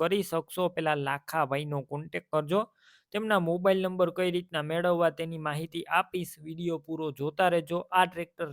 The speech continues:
લેવા કે રૂબરૂ જોવા જાઓ, લાખાભાઈનો કોન્ટેક્ટ કર્યા વગર ના જતા. ટ્રેક્ટર વેચાઈ જશે તો ખોટો ધક્કો થશે. આખું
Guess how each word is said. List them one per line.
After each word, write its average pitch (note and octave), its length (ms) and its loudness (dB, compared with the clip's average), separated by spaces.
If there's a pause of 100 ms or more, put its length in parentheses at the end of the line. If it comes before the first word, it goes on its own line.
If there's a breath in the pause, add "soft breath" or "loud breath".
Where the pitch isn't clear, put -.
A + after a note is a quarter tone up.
લેવા F3 340 2
કે D3+ 160 -2
રૂબરૂ E3 380 -4
જોવા D#3 320 0
જાઓ, F3 180 4 (400 soft breath)
લાખાભાઈનો E3 640 2 (100)
કોન્ટેક્ટ E3+ 440 -4
કર્યા D#3 320 0
વગર D#3 320 -2
ના F3+ 180 0
જતા. D#3 260 0
ટ્રેક્ટર D3 420 -6 (100)
વેચાઈ D#3+ 420 -2
જશે D3 320 -6
તો - 40 -16 (100)
ખોટો D3 260 -6 (100)
ધક્કો C#3+ 340 -2
થશે. D#3+ 300 -4 (1300)
આખું F3 340 -10